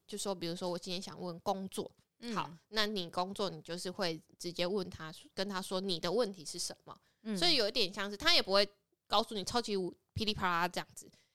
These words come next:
Speaker 1: 你就，你就是直接给他问题，然后他就
Speaker 2: 针对你的问题回答。
Speaker 1: 对，对，对，对，对，对，对，是这种比较 focus 的方式，
Speaker 2: 嗯。
Speaker 1: 对。然后，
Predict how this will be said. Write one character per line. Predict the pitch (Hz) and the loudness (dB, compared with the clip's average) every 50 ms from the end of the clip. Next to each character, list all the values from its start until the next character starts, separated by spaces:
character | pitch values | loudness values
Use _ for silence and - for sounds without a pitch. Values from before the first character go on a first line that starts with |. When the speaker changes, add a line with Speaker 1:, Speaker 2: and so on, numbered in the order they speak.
| _ _ | _ _
Speaker 1:
你 | 196 196 | -8 -2
就， | - 220 - - _ _ | 0 0 0 0 _ _
你 | - 208 196 185 | -8 -4 -2 2
就 | 185 220 | 2 4
是 | 240 247 | 2 2
直 | 226 - 190 | 0 -2 -2
接 | 170 - 180 | 0 0 0
给 | 180 - 175 151 | 0 0 -4 -4
他 | - - 170 | -4 -6 -8
问 | 185 196 185 - - _ | -4 -2 -2 -2 -2 _
题， | - - - - - - | -12 -14 -14 -14 -12 -12
然 | 147 143 | -10 -10
后 | 160 | -8
他 | - | -4
就 | - 240 | -2 -2
Speaker 2:
针 | 233 254 | 2 4
对 | 285 277 | 4 4
你 | 220 180 | 4 4
的 | 175 170 | 2 2
问 | 180 196 180 | 2 2 2
题 | 165 151 156 | 0 -2 -4
回 | 175 160 156 - | -2 -2 -4 -2
答。 | - 165 | 2 8
Speaker 1:
对， | 262 254 233 | 8 8 10
对， | 226 220 220 | 10 8 6
对， | 208 208 202 185 | 6 6 0 0
对， | - 180 170 - | 0 -2 -4 -4
对， | - - 156 - | -4 -4 -6 -4
对， | - 131 117 | -4 -6 -6
对， | - - 110 | -6 -6 -4
是 | 113 - 247 247 | -2 -2 0 2
这 | - 262 | 2 6
种 | 226 202 165 175 | 6 6 4 4
比 | - - | 0 4
较 | 180 202 202 190 - _ _ _ _ _ _ _ _ _ | 6 6 6 4 2 _ _ _ _ _ _ _ _ _
focus | - 247 240 233 - - 185 185 - - | 6 8 8 8 8 4 2 2 0 -2
的 | - 185 - 98 - - - _ | -2 -2 -2 -2 -6 -10 -14 _
方 | - - 180 175 208 | 0 2 2 2 4
式， | 202 226 247 208 180 180 | 4 6 6 6 4 2
Speaker 2:
嗯。 | - 185 - _ _ _ | -2 -6 -12 _ _ _
Speaker 1:
对。 | 196 170 - - - _ _ _ | 0 0 0 -2 -8 _ _ _
然 | 233 214 190 220 | -4 -2 2 4
后， | 254 254 254 | 4 4 4